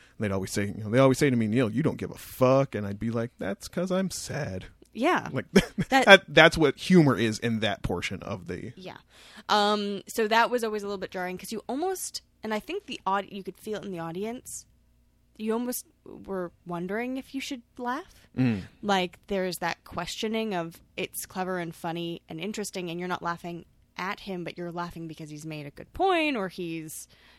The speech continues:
Speaker 2: you know, uh, uh, talked about something that was humorous in his life, but it was so, um,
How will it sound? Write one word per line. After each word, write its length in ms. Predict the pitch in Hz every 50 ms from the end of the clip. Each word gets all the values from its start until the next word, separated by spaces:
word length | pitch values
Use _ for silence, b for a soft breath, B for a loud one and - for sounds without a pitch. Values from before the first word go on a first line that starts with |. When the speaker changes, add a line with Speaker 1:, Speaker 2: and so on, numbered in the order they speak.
| b b
Speaker 2:
you 80 | - 196
know, 340 | 202 175 165 165 160 160 - _ _ _ _ _ _ _ _ _ _ _ _ _ _ _ - -
uh, 200 | 87 - - 156 170 180 - -
uh, 180 | 165 160 156 156 165 -
talked 200 | - 175 170 170
about 160 | - 180 160 - _ _ - -
something 400 | - - 156 160 165 170 175 180
that 140 | 196 190 208
was 240 | 254 339 392 -
humorous 640 | - - - 214 180 180 175 175 170 160 160 - -
in 160 | - - 165
his 180 | 170 170 160 -
life, 260 | 147 147 151 - - _
but 120 | - 160 - _ b b b b b
it 160 | - 202 - -
was 520 | 196 185 180 185 185 180 180 180 175 170
so, 960 | - - - - - - - 190 185 180 180 175 180 175 175 170 170 165 165 160 _ _ _ _ _ _ _ _ _ - B B B B B B B B B -
um, 440 | - 165 165 160 156 151 147 151